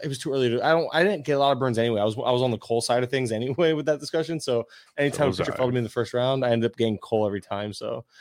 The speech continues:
Speaker 1: I can't even
Speaker 2: Yeah.
Speaker 1: sit here and get mad. If Burns sucks, it's probably better for me in the long run anyway. <laughs> But, but, uh, yeah, I just, it's, I think it's too early to,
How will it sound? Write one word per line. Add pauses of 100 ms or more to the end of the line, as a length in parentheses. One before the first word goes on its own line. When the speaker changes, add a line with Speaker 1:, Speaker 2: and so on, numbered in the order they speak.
(160)
Speaker 1:
I
can't
even
Speaker 2:
Yeah.
Speaker 1:
sit
here
and
get
mad.
If
Burns
sucks,
it's
probably
better
for
me
in
the
long
run
anyway.
<laughs>
But, (420)
but,
uh,
yeah,
I
just,
it's,
I
think
it's
too
early
to,